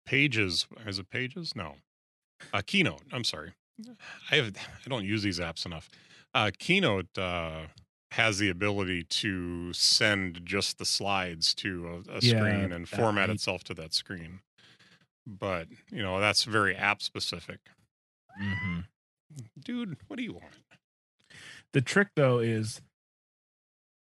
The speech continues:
Speaker 2: <coughs> you would have to have a Bluetooth, you know, mouse and keyboard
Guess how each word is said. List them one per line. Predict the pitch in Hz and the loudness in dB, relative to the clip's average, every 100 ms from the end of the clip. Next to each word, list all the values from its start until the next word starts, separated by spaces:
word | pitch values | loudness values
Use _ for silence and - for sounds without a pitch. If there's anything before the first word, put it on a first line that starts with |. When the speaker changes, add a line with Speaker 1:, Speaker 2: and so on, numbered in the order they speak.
| - | 2
Speaker 2:
<coughs> | - - 151 120 | 4 4 2 2
you | 143 | 4
would | 135 | 8
have | 131 131 | 8 8
to | 120 | 6
have | 117 110 | 6 4
a | |
Bluetooth, | 110 117 110 101 101 - - _ _ _ _ _ _ _ | 4 4 4 2 0 -4 -14 _ _ _ _ _ _ _
you | 120 | -2
know, | 101 87 | 0 0
mouse | 95 95 87 | 0 0 -2
and | 92 | -4
keyboard | - 90 82 78 76 | -2 -2 0 -2 -4